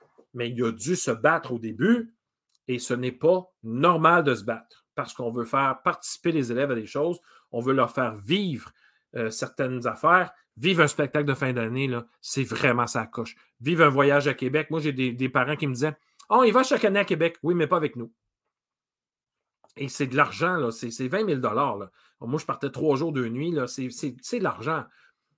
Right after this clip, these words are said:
On s'entend ? Mais il faut ramasser les sous, il faut faire des campagnes de financement. Euh, on se défonce un peu. Alors, moi, j'ai pas besoin de bâton dans les roues. Ça se peut que tu sois pas d'accord avec les projets que je fasse,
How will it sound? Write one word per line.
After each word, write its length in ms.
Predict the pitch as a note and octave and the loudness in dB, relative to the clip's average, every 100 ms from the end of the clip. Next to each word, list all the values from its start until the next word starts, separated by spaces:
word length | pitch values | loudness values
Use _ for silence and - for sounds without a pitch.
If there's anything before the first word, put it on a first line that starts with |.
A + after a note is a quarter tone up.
| _ | _
On 60 | F#2 | -10
s'entend ? 420 | A#2 A#2 F3+ F#3+ _ _ _ | -8 0 0 0 _ _ _
Mais 100 | G2+ | -16
il 60 | - | -6
faut 160 | C#3 | 0
ramasser 460 | D3 E3 D#3+ C#3+ F3+ | 4 4 4 2 0
les 160 | D#3 B2 | -2 -2
sous, 200 | D#3 F3+ | 0 0
il 40 | |
faut 120 | C3 | -2
faire 140 | - E3+ | -4 -2
des 80 | |
campagnes 300 | D3 D#3 F#3+ | 0 0 2
de 100 | F3 | -2
financement. 600 | C3+ A#2+ G#2+ - D3 F3+ F3+ - _ - | -4 -6 -8 -4 0 0 -2 -16 _ -8
Euh, 160 | A#2 | -6
on 180 | A#2 A#2 | -4 -4
se 80 | A#2+ | 2
défonce 380 | G#3+ G3+ C#3+ D3 | 2 2 0 0
un 120 | B2 | -4
peu. 260 | A#2 - - _ _ - | -4 -8 -8 _ _ -4
Alors, 300 | C3 D#3 - | 0 0 -2
moi, 140 | E3+ A#3 | 0 2
j'ai 120 | F3+ | 2
pas 160 | - | 4
besoin 300 | G#3+ C#3 F#3 | 4 4 2
de 40 | E3 | 2
bâton 240 | C3 D3 | 2 2
dans 40 | D#3+ | 0
les 160 | C3 | -2
roues. 180 | A2 A#2 - - | -4 -8 -10 -6
Ça 120 | A3 | -6
se 80 | A3 | -2
peut 100 | F#4 | -4
que 60 | F#4 | -2
tu 60 | |
sois 100 | F3+ | 0
pas 120 | E3 | 2
d'accord 260 | D#3+ D3 D3 | 2 4 4
avec 120 | D#3 | 2
les 80 | C#3 | 0
projets 240 | B2 C3 | -2 -4
que 60 | B2 | -4
je 60 | - | 0
fasse, 340 | F#3 C3+ | -2 -2